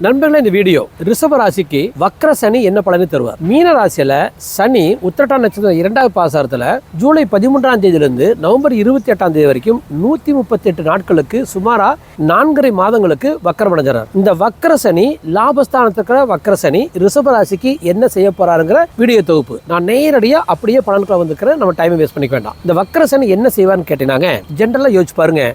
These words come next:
மூன்றாம் வீட்டுல, ஆறாம் வீட்டுல, பதினொன்றாம் வீட்டுல சனி இருக்கிறது எக்ஸ்ட்ராடினரி, ஃபர்ஸ்ட் பாயிண்ட். அப்போ அந்த இடத்துல வக்ரமாகறான் அப்படிங்கிறது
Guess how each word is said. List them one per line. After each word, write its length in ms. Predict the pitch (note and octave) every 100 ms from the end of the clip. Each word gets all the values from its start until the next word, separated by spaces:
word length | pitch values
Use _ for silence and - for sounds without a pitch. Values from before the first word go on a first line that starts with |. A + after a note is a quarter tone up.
| E3+
மூன்றாம் 360 | G#3+ C#4 D4 B3+
வீட்டுல, 180 | G3+ A#3 A3+ G3
ஆறாம் 220 | A3+ G#3+
வீட்டுல, 180 | E3+ A3+ -
பதினொன்றாம் 340 | F#3 G#3 G#3 E3+
வீட்டுல 200 | D3+ F#3+ G3 -
சனி 240 | - F3 B3
இருக்கிறது 300 | G#3+ F3+ G#3+ D#3+
எக்ஸ்ட்ராடினரி, 640 | C#3 - F#3 F3+ F3+ C#3+ B2
ஃபர்ஸ்ட் 220 | F#3 - G3
பாயிண்ட். 180 | C#3+ - - A#3+
அப்போ 200 | A#3+ E4+ G#3 B3+ C#4+ F3
அந்த 180 | B3 C4+
இடத்துல 240 | C4 E4 D#4+
வக்ரமாகறான் 680 | A3 - D#4 D4 C4+ C4 C#4+
அப்படிங்கிறது 420 | A#3 A#3 A3 A#3